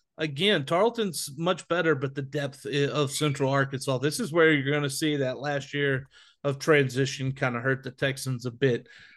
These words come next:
Couple of years they could get there if they don't go ahead and jump to F B S, but not this year. We're both on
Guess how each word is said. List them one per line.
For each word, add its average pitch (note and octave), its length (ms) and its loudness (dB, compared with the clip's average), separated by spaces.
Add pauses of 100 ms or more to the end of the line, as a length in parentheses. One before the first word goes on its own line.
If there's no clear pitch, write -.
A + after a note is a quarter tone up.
(460)
Couple B3 300 8
of A#3 100 6
years B3+ 320 6
they A3+ 160 6
could G3 220 -6
get A#3 160 0
there A#3 160 6
if - 100 2
they G#3 120 6
don't G#3 200 0
go G#3 140 4
ahead G#3 180 6
and F3 100 -6
jump G3 240 -2
to E3 120 -6
F G3+ 240 0
B G#3 160 0
S, G#3 280 2 (240)
but F#3 120 0
not E3+ 220 0
this D3 220 -4
year. D3+ 180 0
We're D3 120 -2
both C#3 320 -2
on C3+ 340 -4